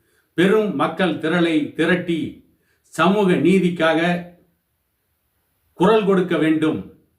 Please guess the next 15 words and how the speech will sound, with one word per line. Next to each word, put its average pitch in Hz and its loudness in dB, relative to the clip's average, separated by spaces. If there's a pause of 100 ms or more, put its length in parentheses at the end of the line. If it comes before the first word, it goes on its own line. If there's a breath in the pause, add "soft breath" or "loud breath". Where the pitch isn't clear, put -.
(160)
அதற்கான 180 0 (160)
உரிமை 196 0
குரலை 175 0
எழுப்ப 160 0
வேண்டும் 143 -2 (600)
என்ற 165 2
நோக்கத்தில் 170 -2
பாட்டாளி 151 -2
மக்கள் 151 -4
கட்சியும் 151 -2 (640)
இதனுடைய 151 2
நிறுவனர் 170 2
டாக்டர் 139 -6
ஐயா 156 0
அவர்களும் 147 -2